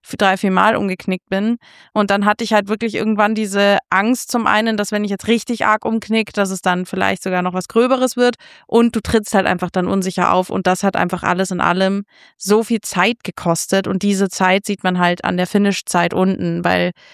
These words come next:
oben, wo wir alle vier in den Downhill rein sind, dann kam noch die Elisa Descho, Desko dazu, die absolut irre diesen Downhill gelaufen ist. Ähm,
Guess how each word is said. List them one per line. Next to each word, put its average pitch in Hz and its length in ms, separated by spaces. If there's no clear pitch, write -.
oben, 220 320
wo 202 100
wir 196 160
alle 202 200
vier 220 340
in 202 140
den 190 100
Downhill 196 360
rein 196 300
sind, 226 220
dann 196 140
kam 190 160
noch 196 120
die 196 220
Elisa 190 460
Descho, 208 540
Desko 214 340
dazu, 214 420
die 196 180
absolut 180 420
irre 190 180
diesen 180 220
Downhill 208 320
gelaufen 208 420
ist. 220 260
Ähm, 196 760